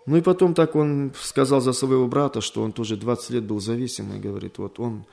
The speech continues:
там недалеко от вас живет, дал мне его телефон".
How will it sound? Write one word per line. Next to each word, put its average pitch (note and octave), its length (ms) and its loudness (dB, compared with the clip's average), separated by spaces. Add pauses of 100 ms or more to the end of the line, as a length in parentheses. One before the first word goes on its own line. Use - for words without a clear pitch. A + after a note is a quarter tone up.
(280)
там A#2 140 0
недалеко A#2 420 0
от A2+ 120 -4
вас A2 200 -2
живет, A#2+ 400 -4
дал A2+ 280 -2
мне A2 240 -4
его G#2+ 140 -4
телефон". A#2 560 -6